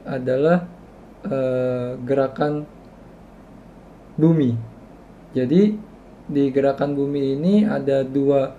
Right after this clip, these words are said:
eh, gerakan utama dari bumi, yaitu rotasi dan revolusi. Nah, presisi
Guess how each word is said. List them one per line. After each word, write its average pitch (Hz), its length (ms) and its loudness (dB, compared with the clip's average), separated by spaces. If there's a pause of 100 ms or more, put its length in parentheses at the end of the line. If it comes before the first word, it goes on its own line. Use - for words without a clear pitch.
(640)
eh, 127 480 -4
gerakan 135 560 0
utama 143 400 0
dari 139 240 2
bumi, 151 640 2
yaitu 156 640 -2
rotasi 139 640 -2
dan 131 160 2
revolusi. 135 720 0 (1040)
Nah, 123 320 -2 (240)
presisi 175 720 0